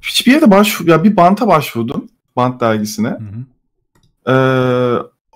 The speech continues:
Speaker 1: o, o olduktan sonra da bazı şeyler kendiliğinden gelişti ama hani her zaman bir motivasyon ka-, şeyi buluyorsun kendine iş yaparken.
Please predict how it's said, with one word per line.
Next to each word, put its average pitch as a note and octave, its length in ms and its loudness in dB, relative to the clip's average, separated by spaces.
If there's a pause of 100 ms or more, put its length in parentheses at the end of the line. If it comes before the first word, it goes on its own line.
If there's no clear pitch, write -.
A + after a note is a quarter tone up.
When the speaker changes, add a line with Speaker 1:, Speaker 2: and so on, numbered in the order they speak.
(180)
Speaker 1:
o, E3 80 2
o F#3 240 4
olduktan A3 460 2
sonra G#3+ 240 2
da G#3+ 80 2
bazı G#3 240 2
şeyler A3 200 0
kendiliğinden G#3 560 4
gelişti C3+ 340 -2
ama C#4 160 0
hani F#3+ 120 2
her G3 100 4
zaman G3 180 2
bir F#3+ 60 4
motivasyon F#3 560 0
ka-, F3 200 -4
şeyi F#3 260 0
buluyorsun F#3+ 400 0
kendine G#2+ 460 -4 (440)
iş B2 200 -8
yaparken. A2 500 -4